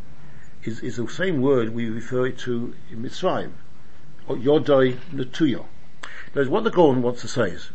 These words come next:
is that we had as many Nisim, or we have as many Nisim now, in our Golos, as the Yidden had in Mitzrayim. The only thing is, it's all hidden,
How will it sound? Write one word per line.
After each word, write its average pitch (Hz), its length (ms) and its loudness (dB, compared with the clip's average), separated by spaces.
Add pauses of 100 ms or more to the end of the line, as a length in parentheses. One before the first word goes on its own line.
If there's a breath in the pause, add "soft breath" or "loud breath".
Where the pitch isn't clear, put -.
is 113 180 -4
that - 140 -4
we 127 140 0
had 196 280 0
as 120 180 -4
many 180 400 0
Nisim, 113 520 -2
or 107 120 -2
we 113 120 -2
have 139 200 -2
as 101 140 -4
many 120 260 0
Nisim 120 340 0
now, 123 340 -2 (280 loud breath)
in 113 140 -4
our 156 220 2
Golos, 127 580 2 (380 loud breath)
as 120 160 0
the 113 100 -2
Yidden 139 320 2
had 135 160 0
in 131 100 2
Mitzrayim. 123 420 -2 (720 loud breath)
The 147 100 4
only 214 180 6
thing 151 240 0
is, 139 220 2
it's 131 100 -2
all 160 140 4
hidden, 123 340 2